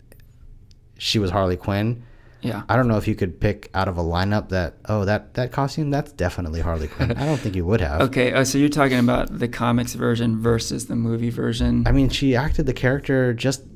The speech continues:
Speaker 1: just fine. Like,
Speaker 2: Yeah.
Speaker 1: she, that's Harley Quinn to me.
Speaker 2: Yeah, I kind of agree with you. I wasn't a big fan of this movie, but,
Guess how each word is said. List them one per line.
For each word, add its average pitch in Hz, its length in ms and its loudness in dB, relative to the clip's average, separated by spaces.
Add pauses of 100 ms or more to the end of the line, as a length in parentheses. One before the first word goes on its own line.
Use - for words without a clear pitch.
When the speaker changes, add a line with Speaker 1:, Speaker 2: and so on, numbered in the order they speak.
Speaker 1:
just 120 280 -2
fine. 139 460 -4 (200)
Like, 85 140 -2
Speaker 2:
Yeah. 123 200 -2
Speaker 1:
she, 98 60 -2
that's 107 320 -2
Harley 127 300 -2
Quinn 131 220 -4
to - 80 -4
me. 156 300 -2 (640)
Speaker 2:
Yeah, 143 480 6
I - 80 2
kind 233 240 2
of 202 100 2
agree 156 280 6
with 151 120 4
you. 127 160 4
I 127 40 6
wasn't 151 300 6
a 143 40 8
big 139 200 4
fan 139 220 4
of 135 60 4
this 123 140 0
movie, 143 400 6
but, 123 380 0